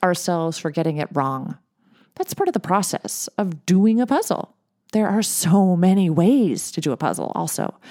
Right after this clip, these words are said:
You can start with the edge pieces. You can group them according to color. You can group them according to shape. You can sit down for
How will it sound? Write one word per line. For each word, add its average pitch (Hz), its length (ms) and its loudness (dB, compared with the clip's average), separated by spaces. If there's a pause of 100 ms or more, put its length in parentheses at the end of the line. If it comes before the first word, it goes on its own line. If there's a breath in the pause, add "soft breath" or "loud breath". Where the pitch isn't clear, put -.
(300 loud breath)
You 302 80 -2
can 320 100 -2
start - 180 0
with 214 80 -2
the - 140 -2
edge 175 240 -2
pieces. 160 580 -4
You 160 60 -4
can 202 180 -2
group 202 260 -2
them 202 160 0
according 180 360 -2
to - 80 -12
color. 165 600 -2
You 160 100 -8
can 170 120 -2
group 165 200 -4
them - 120 -6
according - 300 -6
to - 80 -6
shape. 269 440 -2 (720 loud breath)
You 208 100 -4
can 233 120 2
sit 196 260 -4
down 196 360 0
for - 200 -6